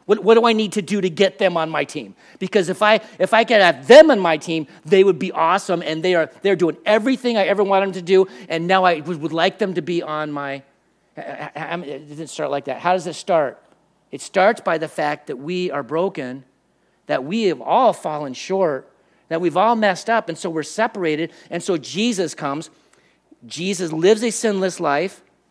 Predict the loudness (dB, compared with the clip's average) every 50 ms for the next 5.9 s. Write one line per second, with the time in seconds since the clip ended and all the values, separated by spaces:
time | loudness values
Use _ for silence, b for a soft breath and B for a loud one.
0 | _ _ _ _ _ _ -16 -8 0 4 4 6 6 4 2 0 -2 -2 -2 -6
1 | b b b b -12 -6 -2 0 2 2 2 2 0 -2 -2 -2 -2 -2 -2 -4
2 | -8 -6 -6 -6 -6 -4 -2 -2 -2 -2 -4 B B B B B -2 0 2 2
3 | 2 2 0 0 -4 -12 _ _ -16 -16 -14 -8 -4 -2 -2 0 -2 -2 -4 -6
4 | -6 -6 -6 -6 -6 -6 -8 -10 -10 -10 -12 -10 -8 -10 -10 -8 -6 -6 -6 -6
5 | -8 -14 -16 -14 -8 -2 0 0 2 4 2 2 2 0 -4 -6 -10 -16